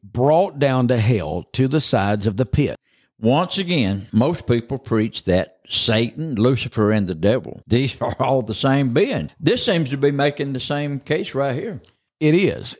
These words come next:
Speaker 1: And I believe that they are the same being. His punishment was to be cast down to the earth and ultimately under the earth in the underworld to live in the realm of the dead.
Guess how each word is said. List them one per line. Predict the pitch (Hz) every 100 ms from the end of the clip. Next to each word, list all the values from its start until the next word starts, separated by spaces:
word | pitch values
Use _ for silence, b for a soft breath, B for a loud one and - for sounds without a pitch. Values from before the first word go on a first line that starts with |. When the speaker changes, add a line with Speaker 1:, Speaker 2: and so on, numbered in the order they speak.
| _ -
Speaker 1:
And | 135 180
I | 180
believe | 117 147 151
that | 156
they | 151 160
are | 151 - 82 120
the | - 156
same | - 113 107
being. | 107 147 76 58 -
His | 151 156 -
punishment | - 160 277 269 - 104 104
was | 127 135 -
to | 131
be | 131
cast | - 127 135 -
down | 104 104 110
to | 143
the | 151 220
earth | 101 87 117 -
and | 160
ultimately | 202 247 180 135 127 135 - _
under | 190 254 240 131
the | 101
earth | 69 80 107 -
in | 139 151
the | 175 -
underworld | 202 226 147 80 73 95 120
to | 139
live | 135 135
in | 147
the | 151
realm | 110 104 101
of | 117 117
the | 143
dead. | 147 220 -